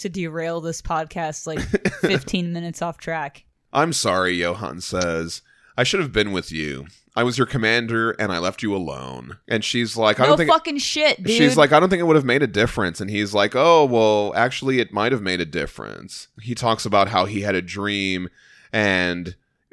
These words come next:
Speaker 2: Panya thought that the dream meant that something was infecting him. And she was right.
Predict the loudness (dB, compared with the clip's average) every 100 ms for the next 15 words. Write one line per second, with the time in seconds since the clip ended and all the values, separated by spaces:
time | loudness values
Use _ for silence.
0 | _ _ -4 0 0 0 -2 0 -2 -2
1 | -8 -8 -4 -4 -4 -6 -6 -8 -8 -6
2 | -8 -8 -12 -8 -8 -8 -14 -14 -14 -14
3 | -16 -18 -20 _ _ _ _ -10 -4 -2
4 | 0 -2 -2 -6 -6 -8